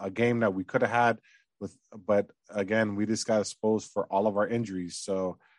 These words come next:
um, you know, we're gonna put that one in the past, Cowboy Nation, and go ahead and, uh, and hopefully we can pull one out versus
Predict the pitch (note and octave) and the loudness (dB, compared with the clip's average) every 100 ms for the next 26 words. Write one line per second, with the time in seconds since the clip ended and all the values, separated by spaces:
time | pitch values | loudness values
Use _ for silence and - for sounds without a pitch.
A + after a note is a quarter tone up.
0 | _ _ G2+ G2 F#2+ F#2 F#2 F2+ F#2+ F#2 | _ _ -6 -2 -2 -2 -2 -4 -6 -6
1 | G#2+ G#2 G2 A2+ C3 A#2 B2+ C3 A#2+ A#2+ | -2 0 0 2 2 2 2 4 4 4
2 | A#2+ A2 - A2+ A2+ - - A2+ G#2+ G#2 | 0 -4 -4 -2 -2 -4 -4 -2 -2 -2
3 | G#2+ G#2+ - A2 G2 _ _ _ - G2 | -2 -4 -4 -8 -8 _ _ _ -12 -8
4 | F#2+ A#2 A2+ F#2 A2 A2 G#2 G2 G2 F#2 | 2 4 4 4 2 2 0 -2 -4 -4
5 | - _ _ - G2 A2 A#2 A2 G#2 G#2 | -10 _ _ -6 -2 0 2 0 0 -4
6 | - A2+ A2 G#2 G#2 G#2+ C3 C#3 A2+ G#2+ | -4 0 0 2 0 4 4 2 -2 -2
7 | A2+ - A2+ G#2 | -2 -2 -4 -4